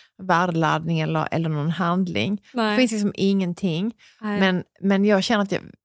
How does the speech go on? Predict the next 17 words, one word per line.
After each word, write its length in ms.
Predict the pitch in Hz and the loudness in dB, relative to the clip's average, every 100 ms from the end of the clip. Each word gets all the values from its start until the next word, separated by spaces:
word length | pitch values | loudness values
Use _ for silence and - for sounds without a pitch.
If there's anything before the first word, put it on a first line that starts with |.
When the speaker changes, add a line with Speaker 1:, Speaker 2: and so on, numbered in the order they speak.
| _ - | _ 0
Speaker 1:
jag 160 | 208 | 2
vill 120 | 175 | 4
gärna 200 | 185 220 | 2 2
höja 800 | 185 185 190 185 175 165 170 165 - _ _ - | 2 2 2 2 2 2 0 -2 -4 _ _ -8
kvinnan, 560 | 180 190 180 165 214 240 - | -2 0 0 -2 -4 -6 -8
kvinnorna 500 | - 196 185 170 160 | 0 0 2 0 -2
i 40 | |
oss. 480 | 165 165 254 - - | -2 -2 -4 -8 -8
Speaker 2:
Ja. 320 | 196 180 180 196 - _ 165 | -4 -2 -4 -6 -12 _ -6
Speaker 1:
Eh, 260 | 165 160 - | -4 -4 -4
och 140 | 190 196 | 0 0
alla 160 | 208 | 0
ni 140 | 208 208 | 2 2
män 260 | 208 170 | 2 2
som 160 | - 175 | 0 -2
lyssnar, 580 | 175 202 - 160 190 - _ _ _ _ _ _ - | 0 -4 -2 0 0 -2 _ _ _ _ _ _ -20
snälla, 760 | - 240 233 233 180 147 180 | 0 4 6 6 4 4 0